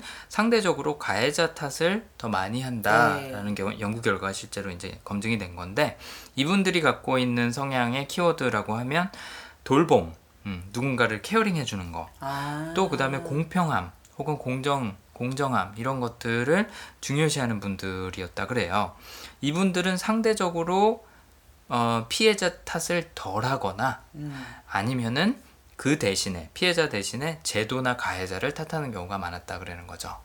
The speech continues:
Speaker 1: 음. 그래서 이제 뭐 아까 말씀드린 것처럼 예를 들어서 성추행을 당했다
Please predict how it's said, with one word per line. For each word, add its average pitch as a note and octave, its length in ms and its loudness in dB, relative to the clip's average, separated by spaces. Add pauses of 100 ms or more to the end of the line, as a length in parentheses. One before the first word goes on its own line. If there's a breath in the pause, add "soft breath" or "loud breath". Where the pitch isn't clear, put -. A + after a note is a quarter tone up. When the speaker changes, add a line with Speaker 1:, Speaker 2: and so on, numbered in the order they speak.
(220)
Speaker 1:
음. - 100 -16 (500 loud breath)
그래서 B2+ 280 0
이제 A2 260 2
뭐 G2+ 360 0
아까 A#2 560 2
말씀드린 A#2 520 -2
것처럼 G#2+ 300 -6
예를 G2 100 -2
들어서 G#2 140 -8
성추행을 G3+ 540 2
당했다 A2 640 4